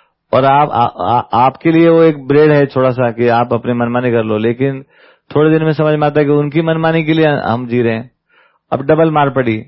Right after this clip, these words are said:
कि एक तो फाइनेंशियल फ्रीडम हुआ, अपनी मनमानी के लिए सोचे थे, लेकिन वहां तो परमानी शुरू हो गई। अब वहां से फिर छुट्टी भी चाहिए,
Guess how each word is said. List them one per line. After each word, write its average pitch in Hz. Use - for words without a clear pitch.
कि 120
एक 117
तो 139
फाइनेंशियल 127
फ्रीडम 127
हुआ, 135
अपनी 123
मनमानी 127
के 131
लिए 131
सोचे 131
थे, 165
लेकिन 127
वहां 120
तो 117
परमानी 139
शुरू 185
हो 175
गई। 147
अब 139
वहां 139
से 135
फिर 113
छुट्टी 127
भी 208
चाहिए, 185